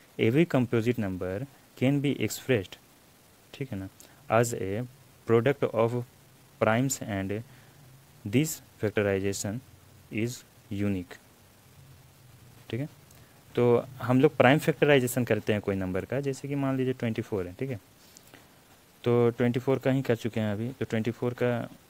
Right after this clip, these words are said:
बारह, ठीक है, फिर से कराएगा सिक्स, फिर से जाएगा टू थ्री से, तो इसको एक set में लिखेंगे टू का power cube into three, क्योंकि टू थी, three piece है, वन, टू, थ्री, तो इसका power में cube लिख दिया।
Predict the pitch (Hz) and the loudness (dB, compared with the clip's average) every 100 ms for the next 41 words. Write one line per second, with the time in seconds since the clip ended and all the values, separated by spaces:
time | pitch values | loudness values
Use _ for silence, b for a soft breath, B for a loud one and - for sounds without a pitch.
0 | - 104 101 95 107 135 _ _ - _ | -10 -2 0 0 -2 -8 _ _ -20 _
1 | _ - - - 110 147 _ _ - _ | _ -20 -20 -14 -12 -12 _ _ -20 _
2 | - - - - 90 98 104 101 104 117 | -20 -20 -14 -10 -8 -6 -4 -4 -6 -8
3 | - _ _ _ - _ _ - 107 110 | -14 _ _ _ -20 _ _ -10 -8 -10
4 | - - _ _ _ _ _ 120 117 123 | -14 -20 _ _ _ _ _ -4 -2 -2
5 | 117 117 120 - _ _ 104 101 104 101 | -2 -2 -6 -12 _ _ -8 -6 -6 -6
6 | 107 117 _ B B B B _ 156 147 | -8 -14 _ B B B B _ 0 2
7 | 165 160 147 151 143 - _ - - 120 | 4 2 2 -2 -2 -6 _ -10 -2 -2
8 | - 117 117 117 110 110 113 110 107 107 | 0 -2 0 -2 -2 -4 -2 0 2 2
9 | 107 - 143 110 95 - _ _ - 95 | 0 -6 -6 -6 -8 -20 _ _ -12 -10
10 | 104 - 104 117 - _ _ _ _ _ | -10 -10 -10 -10 -16 _ _ _ _ _
11 | - 127 139 143 143 - 147 120 - - | 0 2 2 0 0 -4 -8 -8 -8 -2
12 | 151 - 101 101 95 107 120 123 123 120 | -2 0 -2 -2 0 0 0 -2 -2 -2
13 | 117 113 92 98 - 107 - 110 123 135 | -2 -4 -4 -8 -6 -6 0 0 0 -4
14 | 123 123 117 117 117 | -8 -10 -8 -10 -10